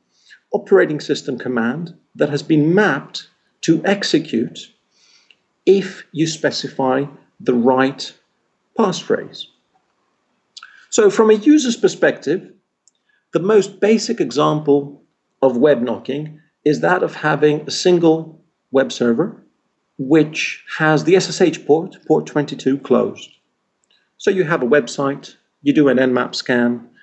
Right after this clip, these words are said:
and port eighty and four four three are the two ports that are open.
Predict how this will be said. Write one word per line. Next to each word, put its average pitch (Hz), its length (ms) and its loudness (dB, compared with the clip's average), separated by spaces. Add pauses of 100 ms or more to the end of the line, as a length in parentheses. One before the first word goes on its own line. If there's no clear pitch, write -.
(200)
and 131 240 -2
port 151 340 2
eighty 127 640 -2
and 107 180 -6
four 123 180 4
four 117 220 2
three 117 320 2
are - 140 -4
the - 100 0
two 120 200 0
ports 110 380 0
that 104 160 -2
are - 240 -2
open. 101 340 -4